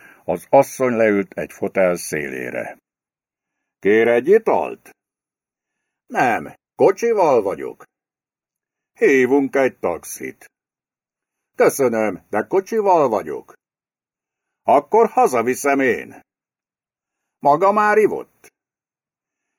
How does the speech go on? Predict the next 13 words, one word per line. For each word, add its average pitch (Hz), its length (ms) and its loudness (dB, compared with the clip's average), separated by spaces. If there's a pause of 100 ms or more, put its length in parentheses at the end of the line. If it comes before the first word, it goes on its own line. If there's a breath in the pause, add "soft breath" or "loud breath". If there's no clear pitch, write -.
Mit 202 220 2
számít 110 640 -2
az? - 360 -16 (1040)
Meglengette 95 800 2
az 90 220 0
üveget. 67 580 -10 (960)
Egy 135 260 -2
kortyot? 123 580 2 (1080)
A 82 140 -6
nő 110 480 0
most 131 320 -6
értette 120 600 -2
meg, 98 360 -2